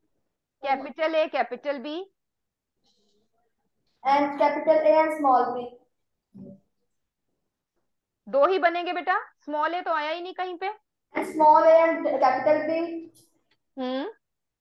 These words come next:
Speaker 2: And small and small b।
Speaker 1: Very good, very good, बिल्कुल ठीक है, very good विधि।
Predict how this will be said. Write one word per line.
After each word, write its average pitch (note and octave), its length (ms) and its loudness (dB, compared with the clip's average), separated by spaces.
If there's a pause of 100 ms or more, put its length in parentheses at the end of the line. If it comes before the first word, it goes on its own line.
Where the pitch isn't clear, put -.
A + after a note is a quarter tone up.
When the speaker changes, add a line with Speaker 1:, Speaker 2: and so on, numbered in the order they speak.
(260)
Speaker 2:
And D4 240 0
small D4+ 320 4
and D#4 240 2
small B3 380 2
b। A#3+ 180 -10 (640)
Speaker 1:
Very F3 680 -4
good, C3+ 160 -18 (200)
very C#3+ 380 -8
good, - 280 -18 (880)
बिल्कुल C#4+ 420 4
ठीक F#3+ 340 2
है, D#3+ 140 4
very C4+ 340 4
good G3+ 180 6
विधि। F3 260 2